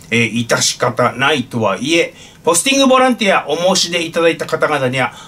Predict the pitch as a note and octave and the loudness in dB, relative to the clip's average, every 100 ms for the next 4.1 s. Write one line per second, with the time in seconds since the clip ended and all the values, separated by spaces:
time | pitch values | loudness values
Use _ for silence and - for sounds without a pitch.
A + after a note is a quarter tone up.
0 | - C#3 F#3+ A#3+ D4 C4+ G#3+ A3 A#3 A#3 | -4 -2 0 2 2 2 2 2 2 0
1 | A3+ - - F3 G#3 G#3 A#3 G#3 C#3 - | 0 -2 -2 0 0 2 2 0 -2 -6
2 | - - F#3+ G#3 B3+ B3+ B3 F#3 D3+ C#3+ | -14 -8 -2 0 2 2 2 0 -2 -4
3 | D#3 E3 F3 G3 G#3 A3 D3 B2+ C3+ A#2 | -4 -2 0 2 2 0 0 0 2 2